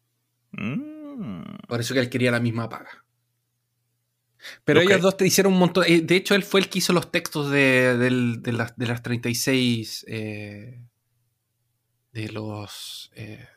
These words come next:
Speaker 2: de los treinta y seis paisajes del Monte Fuji. No me acuerdo el
Speaker 1: Pero
Speaker 2: nombre, no me puedo acordar. Traté de buscarlo en el manga, no lo pude encontrar porque en todos los diálogos ya están hablando, ya se conocen. Entonces, no encon-, no encontré justo la página donde, donde le dice el nombre.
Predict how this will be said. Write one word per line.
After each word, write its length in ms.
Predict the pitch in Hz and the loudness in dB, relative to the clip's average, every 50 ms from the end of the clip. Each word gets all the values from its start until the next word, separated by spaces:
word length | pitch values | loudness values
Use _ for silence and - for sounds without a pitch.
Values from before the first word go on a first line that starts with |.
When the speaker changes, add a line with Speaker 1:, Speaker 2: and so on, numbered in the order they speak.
| _ _ _ _ - | _ _ _ _ -8
Speaker 2:
de 60 | 120 | -8
los 120 | 117 - | -6 -6
treinta 220 | - 123 117 - 120 | -6 -6 -6 -4 -4
y 40 | |
seis 160 | 120 - 135 131 | -2 -2 0 0
paisajes 500 | - 123 120 - 143 123 - - 123 110 | 0 -2 0 0 -2 -4 -4 -6 -8 -6
del 240 | 117 113 110 110 107 | -6 -6 -6 -6 -6
Monte 280 | 113 117 113 117 - | -8 -8 -8 -10 -14
Fuji. 340 | - - _ _ _ _ _ _ _ _ _ _ _ _ _ _ _ _ _ _ _ _ _ _ _ _ _ _ _ _ _ _ _ _ _ - | -20 -20 _ _ _ _ _ _ _ _ _ _ _ _ _ _ _ _ _ _ _ _ _ _ _ _ _ _ _ _ _ _ _ _ _ 0
No 80 | 139 147 | 2 4
me 80 | 156 | 4
acuerdo 320 | 143 117 143 160 160 156 165 | 4 4 2 2 4 4 4
el 60 | 147 | 4
Speaker 1:
Pero 80 | 139 | 6
Speaker 2:
nombre, 280 | 139 151 156 147 135 123 | 6 4 4 4 4 4
no 80 | 127 127 | 4 4
me 80 | 123 | 4
puedo 120 | 127 143 147 | 6 6 6
acordar. 200 | 151 151 139 120 | 4 4 2 0
Traté 220 | 127 127 120 151 | -2 0 2 4
de 80 | 160 170 | 4 4
buscarlo 380 | 165 156 156 - 170 165 165 | 2 0 0 -2 0 0 0
en 60 | 160 | 0
el 120 | 165 160 151 | 0 0 2
manga, 260 | 151 165 170 170 165 | 2 2 2 2 0
no 80 | 160 156 | 0 0
lo 100 | 147 135 | 0 0
pude 200 | 135 151 156 147 | 0 0 0 0
encontrar 460 | - 156 151 139 131 - 160 156 156 | 0 -2 -2 -2 0 0 0 0 0
porque 200 | - 135 120 131 | -4 -6 -6 -6
en 100 | 120 120 | -6 -2
todos 160 | 139 143 151 | 0 2 2
los 140 | 151 147 139 | 2 2 0
diálogos 320 | 151 147 156 147 147 143 | 0 0 2 2 0 0
ya 80 | 139 143 | -2 -2
están 240 | - - - 175 151 | -4 -2 -2 0 2
hablando, 420 | 151 139 127 135 147 160 151 131 | 2 2 2 2 2 2 0 0
ya 120 | 131 135 | -2 -2
se 100 | 131 - | -4 -4
conocen. 380 | - 123 117 131 135 127 - 113 | -4 -2 0 0 0 -2 -2 -6
Entonces, 500 | 107 107 - - 123 120 - - 123 120 - _ _ _ _ _ _ _ _ _ _ _ _ _ _ _ | -8 -10 -14 -14 -12 -12 -10 -10 -10 -12 -12 _ _ _ _ _ _ _ _ _ _ _ _ _ _ _
no 160 | - 123 127 123 | -4 -4 -4 -2
encon-, 220 | 123 139 135 139 | -2 -2 0 0
no 60 | 135 | 0
encontré 340 | 120 123 135 123 120 143 151 | 0 0 -2 -2 0 0 -2
justo 300 | - - 170 - - 180 | -2 -2 -6 -4 0 0
la 100 | 170 165 | 2 2
página 320 | 170 165 - - 165 165 | 0 -2 -4 -4 -4 -2
donde, 760 | 160 160 156 156 147 151 151 151 151 147 147 143 143 143 131 - - | 0 0 0 -2 -2 -2 0 0 0 -2 -2 -4 -6 -10 -12 -10 -6
donde 220 | - 135 135 135 | -4 -2 -2 0
le 80 | 131 135 131 | -2 -2 -4
dice 200 | 127 - - 123 | -4 -6 -6 -8
el 80 | 117 | -8
nombre. 220 | 113 120 _ _ | -8 -10 _ _